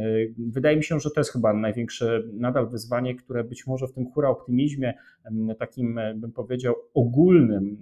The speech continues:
e, po tym szczycie, po tych, e, zapewnieniach o wzmacnianiu,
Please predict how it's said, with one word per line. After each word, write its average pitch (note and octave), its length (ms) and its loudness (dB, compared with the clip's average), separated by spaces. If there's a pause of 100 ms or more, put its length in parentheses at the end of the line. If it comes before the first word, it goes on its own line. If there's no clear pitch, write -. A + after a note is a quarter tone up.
(100)
e, G#2 40 -14
po B2+ 160 -8
tym A#2+ 160 -12
szczycie, C3 460 -2
po G2+ 240 -2
tych, G#2 280 -12
e, G#2+ 520 -6
zapewnieniach A#2 640 -8
o A#2 60 -4
wzmacnianiu, A#2+ 800 -4